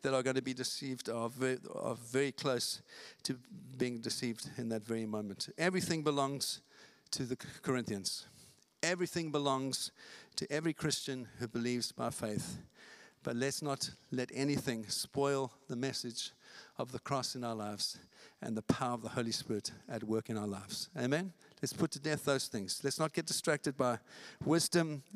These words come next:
by philosophy. Oh, the other thing I wanted to mention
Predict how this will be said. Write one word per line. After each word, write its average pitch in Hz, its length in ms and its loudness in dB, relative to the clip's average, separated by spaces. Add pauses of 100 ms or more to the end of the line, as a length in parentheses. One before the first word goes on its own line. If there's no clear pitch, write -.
(120)
by 117 240 4
philosophy. 151 920 4 (360)
Oh, 170 160 6
the 147 100 4
other 165 160 6
thing 151 180 -2
I 135 160 2 (200)
wanted 127 320 2
to 139 100 0
mention 151 420 2